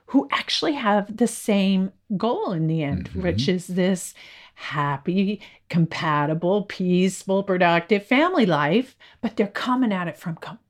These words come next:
Speaker 1: two completely different angles. I am not gonna go into that today because that is deep stuff. Tha-, uh, that's foundational stuff. But ev-, but I think it's a really important point here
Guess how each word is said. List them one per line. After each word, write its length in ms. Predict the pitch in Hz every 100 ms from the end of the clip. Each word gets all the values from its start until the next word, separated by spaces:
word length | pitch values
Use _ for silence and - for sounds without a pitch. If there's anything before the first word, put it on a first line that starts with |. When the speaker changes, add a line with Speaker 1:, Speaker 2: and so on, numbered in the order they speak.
| -
Speaker 1:
two 400 | - 311 339 330 -
completely 720 | - 180 - 294 294 220 190 -
different 340 | 247 269 311
angles. 420 | - 226 254 269 -
I 80 | 202
am 160 | 180 175
not 300 | 208 269 -
gonna 160 | 269
go 180 | 220 220
into 220 | 208 196
that 260 | 185 175 202
today 280 | 220 208 220
because 280 | - 156
that 200 | 160 196 170
is 160 | 143
deep 320 | - 226 277
stuff. 300 | - 220 214 - - - -
Tha-, 280 | 180 180 -
uh, 80 | 196
that's 260 | 170 170
foundational 600 | - 180 180 202 220 214 208
stuff. 460 | - 180 175 - - - - -
But 340 | 185 185 - _ _ _ _ 233
ev-, 240 | 220 -
but 240 | 196 196 185
I 80 |
think 260 | - - 220
it's 120 | 208
a 120 | 196 165
really 380 | 220 285 262 220
important 460 | 190 196 220 180 190
point 480 | 233 220 165 - - _
here 580 | - - 330 240 170